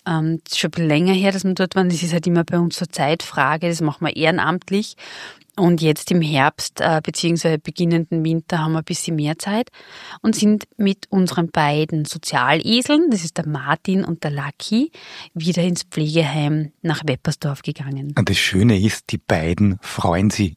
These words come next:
Speaker 2: richtig. Also die checken, ich weiß es nicht, woran sie das checken, weil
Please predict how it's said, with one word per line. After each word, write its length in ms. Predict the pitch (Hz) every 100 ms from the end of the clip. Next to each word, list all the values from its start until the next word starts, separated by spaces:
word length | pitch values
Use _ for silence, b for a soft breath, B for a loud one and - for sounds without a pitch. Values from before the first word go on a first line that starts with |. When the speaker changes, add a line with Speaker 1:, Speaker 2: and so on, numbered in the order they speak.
| -
Speaker 2:
richtig. 580 | 104 87 82 - 92 -
Also 180 | -
die 180 | 95 98
checken, 480 | - 104 - 117 110 _ _ _ _ _
ich 140 | 110
weiß 160 | 101 98
es 100 | 107
nicht, 200 | 110 98
woran 440 | 104 110 101 95
sie 140 | 113 123
das 180 | 117 -
checken, 440 | 117 - 151 165 B B B -
weil 200 | 104